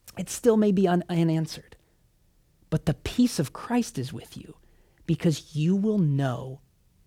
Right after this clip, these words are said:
the same thing Christ knew when he was in the garden. That this life is not up to us to orchestrate, but it's up to us to partner with God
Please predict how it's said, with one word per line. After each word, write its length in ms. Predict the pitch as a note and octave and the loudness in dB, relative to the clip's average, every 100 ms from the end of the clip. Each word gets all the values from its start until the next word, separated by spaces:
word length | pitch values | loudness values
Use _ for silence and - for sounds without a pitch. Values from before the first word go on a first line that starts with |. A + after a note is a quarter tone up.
| - | -12
the 60 | |
same 360 | - - G3+ F#3+ | -10 -4 0 0
thing 220 | F#3+ F3 | 0 -2
Christ 460 | - F3+ D#3 - C3 | -2 0 0 -2 -8
knew 120 | B2 | -10
when 120 | A#2 | -8
he 100 | B2 | -8
was 140 | A#2+ | -8
in 100 | A#2+ | -10
the 80 | A2+ | -10
garden. 380 | B2 B2+ C3+ C#3+ _ _ _ _ _ _ _ - _ _ _ _ - _ - - _ _ - | -12 -12 -12 -16 _ _ _ _ _ _ _ -20 _ _ _ _ -20 _ -20 -20 _ _ -4
That 180 | D#3+ | 0
this 200 | - G3+ | 2 2
life 600 | E3 E3+ D#3 A#2 - - - _ _ _ _ | 0 0 0 -4 -10 -14 -20 _ _ _ _
is 160 | E3 D3+ | 0 2
not 280 | D#3+ F3+ - | 2 0 -2
up 180 | E3+ - | -4 -4
to 120 | - - | -8 -4
us 240 | D#3 - | -4 -4
to 100 | - | -8
orchestrate, 680 | - C#3+ - - - - - _ _ _ _ _ _ - | -8 -8 -8 -10 -12 -16 -20 _ _ _ _ _ _ -10
but 80 | |
it's 100 | D#3 - | -8 -6
up 200 | E3+ F#3 - | -4 -4 -6
to 140 | - - | -12 -6
us 480 | F3 C#3+ - - - _ | -4 -4 -6 -14 -18 _
to 140 | - - | -16 -14
partner 560 | - - F#3+ F#3 D#3+ | -14 -6 -6 -4 -4
with 280 | C#3 C#3+ - | -4 -6 -8
God 380 | C#3+ B2 B2+ - | -8 -8 -10 -18